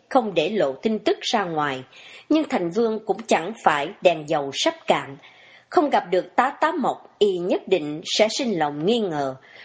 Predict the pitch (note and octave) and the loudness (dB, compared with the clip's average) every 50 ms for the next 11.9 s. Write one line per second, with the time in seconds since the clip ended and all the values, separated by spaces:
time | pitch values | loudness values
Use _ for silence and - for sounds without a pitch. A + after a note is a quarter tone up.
0 | - - - - E4+ G4 C4 G#3 F#3 - - C4 D4 - E4 C4+ A3 G3 F3+ F#3 | -8 -2 2 2 2 4 4 2 0 2 0 -2 0 2 0 0 0 2 2 2
1 | E3+ F3 E3+ F3 E3+ E4 G4+ - - F4+ - - G3+ G#3 B3+ B3 A3 G3+ G3 F#3+ | 2 2 0 -2 -2 -2 0 0 0 0 2 0 0 0 0 -2 -2 -2 -2 2
2 | F#3 F#3 F#3 E3+ E3 D#3+ E3 E3+ F3 E3 - - - E3+ D3+ C#3 D3+ A3+ D#4+ - | 2 0 0 0 -4 -6 -2 -2 -2 -2 -2 -2 -2 0 0 0 -2 -4 -6 -6
3 | - - - - - _ _ _ - A3+ A#3+ A#3+ A3 - - D#4 C#4+ B3 B3 - | -10 -20 -20 -20 -20 _ _ _ 0 4 4 4 4 4 0 0 0 2 2 0
4 | A#3+ - - F#3 D#3+ E3 F3 - - D#3 D#3 D#3 F#3+ D4 E4+ - - - - _ | 2 2 0 0 0 0 -2 2 2 2 2 2 0 -2 -4 -8 -14 -20 -20 _
5 | - - D#4+ D#4+ D4 B3 G#3+ G#3+ - - G#3 F#3 F3 F3+ F3+ E3+ F3 E3+ E3 D#3+ | 0 2 2 2 4 0 0 0 0 0 -2 0 2 2 2 2 2 -2 0 0
6 | D#3 D3+ D3 - - C4 A3 G3+ - A3 C4+ C4+ - - F#3+ D#3+ D3 D3 D#3+ D3 | 0 -2 -4 -2 0 0 0 2 2 2 0 0 0 -2 -2 -2 -2 -2 -2 -2
7 | C#3+ C#3 D3 G#3+ A#3+ - - - - - _ - - F#4 C4 G#3 G#3 F3+ E3+ E3 | 0 0 -2 -6 -8 -10 -18 -20 -20 -12 _ 4 4 4 4 4 2 2 2 0
8 | D#3+ D#3 - A3 F3 F3 G3 G#3+ A#3 C#4+ F#4 A#4 - - _ _ _ _ - G3 | -2 -2 0 0 2 2 0 0 2 2 2 0 -2 -8 _ _ _ _ 4 4
9 | F3+ E3+ D3+ F3 E3 D3+ C#3+ C#3+ - C4+ C4 A#3 A3 F#3 E3 D3 D3 D3 D#3 A#3+ | 4 4 2 0 -2 -2 -2 -2 2 2 2 4 2 0 0 -2 -2 0 2 2
10 | D4+ D4 B3+ F#3 D#3+ C#3+ C3 - - E3+ D3 C#3 C#3 C#3 - - - - _ _ | 2 2 0 -2 -2 -4 -6 -2 0 0 0 0 -2 -6 -10 -18 -20 -20 _ _
11 | - C#4+ D4 D4 - - - F#3 C#3+ C#3 D3+ G3+ - - - - C#4+ E4 | 6 6 6 6 2 2 2 2 2 2 -2 -6 -12 -10 -2 2 2 2